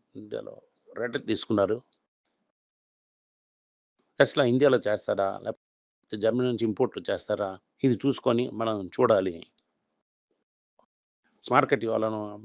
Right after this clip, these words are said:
చాలా కాలం ఏమో నెగిటివ్లో ఉంటుంది. ఇవాళ రోజు మీరు కన్సిడర్ చేసి ఉంటే బాగుంటుంది. ఇప్పుడు కూడా చిన్న చిన్న క్వాంటిటీస్‌లో కన్సిడర్ చేయండి. మార్కెట్ ఎక్కడికి వెళ్ళలేదు.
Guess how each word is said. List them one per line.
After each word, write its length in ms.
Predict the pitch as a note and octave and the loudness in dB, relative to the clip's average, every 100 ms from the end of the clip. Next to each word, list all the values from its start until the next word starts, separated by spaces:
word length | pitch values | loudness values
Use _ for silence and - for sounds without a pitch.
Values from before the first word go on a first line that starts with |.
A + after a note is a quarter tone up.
| G2+ | 0
చాలా 220 | A#2+ B2+ | 4 4
కాలం 260 | B2 A#2+ A2+ | 4 2 0
ఏమో 200 | A2 A#2+ F#2 | -2 -4 -6
నెగిటివ్లో 440 | F#2 A2+ B2+ A#2+ | -4 -4 0 0
ఉంటుంది. 320 | G#2 F#2+ F#2+ F#2 - | 0 -2 -6 -8 -8
ఇవాళ 200 | G#2+ A2+ | 0 2
రోజు 240 | G2+ G2 G#2 A#2 _ _ _ _ _ _ _ _ _ _ _ _ _ _ _ _ - | 2 0 -4 -6 _ _ _ _ _ _ _ _ _ _ _ _ _ _ _ _ 0
మీరు 160 | B2+ | 2
కన్సిడర్ 340 | A#2+ C3 D3+ C3 | 4 4 4 2
చేసి 180 | A2+ A#2+ | -4 -2
ఉంటే 160 | A2 | -4
బాగుంటుంది. 680 | A#2+ G#2+ A2 F#2 F2 F2 F#2 - _ _ _ _ _ _ _ _ _ _ _ _ _ _ - | -4 -2 -4 -4 -8 -8 -10 -12 _ _ _ _ _ _ _ _ _ _ _ _ _ _ -6
ఇప్పుడు 200 | A#2 C3+ | 0 4
కూడా 160 | C3+ C3+ | 4 2
చిన్న 220 | B2 B2 | 0 2
చిన్న 160 | C#3 B2+ | 2 2
క్వాంటిటీస్‌లో 440 | A#2 A#2+ A#2+ B2+ | 0 -2 -4 -4
కన్సిడర్ 340 | A#2+ A#2+ C3+ | -4 0 0
చేయండి. 360 | A#2+ G2+ F2 E2+ D#2+ _ _ _ _ _ _ _ _ _ _ _ _ | 0 -6 -6 -12 -16 _ _ _ _ _ _ _ _ _ _ _ _
మార్కెట్ 300 | A#2+ A2 A#2+ | 2 4 4
ఎక్కడికి 320 | G#2 - B2 B2+ | 0 -2 0 0
వెళ్ళలేదు. 380 | G#2+ G#2+ F2 | 2 0 -2